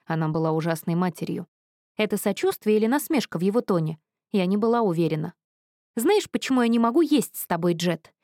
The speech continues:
Потому что я никогда не узнаю, зачем ты меня пригласил. Может, ты и последовал сценарию Евы?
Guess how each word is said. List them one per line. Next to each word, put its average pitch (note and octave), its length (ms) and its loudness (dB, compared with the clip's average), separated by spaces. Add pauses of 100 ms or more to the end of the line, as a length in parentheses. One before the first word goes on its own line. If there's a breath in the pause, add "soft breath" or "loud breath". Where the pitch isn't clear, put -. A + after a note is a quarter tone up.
(160 soft breath)
Потому E4+ 260 0
что E4 160 -2
я D#4 120 0
никогда C#4+ 420 2
не D4+ 120 2
узнаю, G3 400 2
зачем B3+ 360 0
ты D4 100 0
меня G#3+ 240 2
пригласил. B3+ 600 -2 (160)
Может, A3 280 0
ты A#3 100 0
и G#3+ 40 2
последовал G#3 520 0
сценарию G#3 540 2
Евы? C#4 320 2